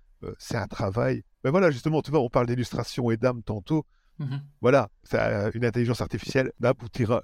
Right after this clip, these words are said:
Speaker 1: jamais à un tel résultat, à une telle perfection. Euh, c'est, c'est, c'est hallucinant le travail qu'il fait, c'est, c'est monstrueux. Euh, ça, ça te donne une nouvelle lecture de la nouvelle, en fait.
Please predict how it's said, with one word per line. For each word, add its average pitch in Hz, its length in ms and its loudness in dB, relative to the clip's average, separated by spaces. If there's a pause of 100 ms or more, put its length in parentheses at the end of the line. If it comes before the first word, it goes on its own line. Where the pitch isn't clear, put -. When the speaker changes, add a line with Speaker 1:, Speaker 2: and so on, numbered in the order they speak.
Speaker 1:
jamais 123 500 4
à 107 240 -2
un 101 40 -6 (120)
tel 120 180 2
résultat, 110 600 -4 (720)
à - 100 -4
une 110 120 -2
telle - 220 2
perfection. - 460 -4 (600)
Euh, 95 160 -8
c'est, 98 440 -4
c'est, 101 220 -8
c'est - 160 -8
hallucinant 113 440 -2
le 101 80 -4
travail 104 280 -4
qu'il 104 140 -12
fait, - 160 -8
c'est, - 300 -14
c'est 107 140 -4
monstrueux. 123 520 -2 (560)
Euh, 104 600 -4
ça, 110 200 -2
ça 117 160 -2
te - 140 -4
donne 127 220 2
une 120 140 -6
nouvelle 143 340 2
lecture 131 380 -2
de 117 80 0
la 117 140 4
nouvelle, 123 360 -2 (120)
en 104 80 -12
fait. - 260 -6